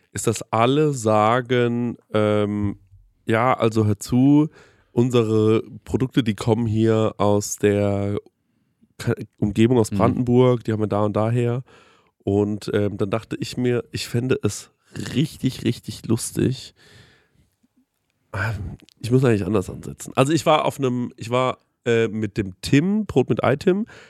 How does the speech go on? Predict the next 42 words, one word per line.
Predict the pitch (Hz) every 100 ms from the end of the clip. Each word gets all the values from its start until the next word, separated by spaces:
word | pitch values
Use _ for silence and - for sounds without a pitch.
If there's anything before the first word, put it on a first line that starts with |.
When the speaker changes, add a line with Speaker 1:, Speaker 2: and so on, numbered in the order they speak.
| _
Speaker 1:
der | -
hat | 120
gesagt, | - 120 -
ey | 113
Chrissy, | - 139 147
ich | -
bin | - 117
auf | 110
einem | 110
Presseevent | 101 - 120 127 - 92 -
eingeladen. | 78 78 58 67 80
Speaker 2:
Mhm. |
Speaker 1:
Dazu | 104 113 123
muss | 120
man | 131 117
was | 104
sagen. | 87 87 82 80 - - - _
Food-Influencer, | - 151 240 - 113 101 101 82 85 - 107 165 214
Speaker 2:
Mhm. | 78 120
Speaker 1:
die | 110
so | 104
groß | 95 - 139 208
sind, | - 98 120 214 - _ _ _ _ _
wenn | 117
ein | 135
neues | 127 175 -
Restaurant | 160 - 120 160
in | 180
der | 113
krassen | - 127 120
Stadt | - 165
eröffnet | - 95 95 80
wird, | 87 80 - _
dann | 110
ruft | 107 127
man | - 120
die | 104 -
an | 104 151
und | 220 - 113
dann | 107
heißt | 110 131 139
es, | 127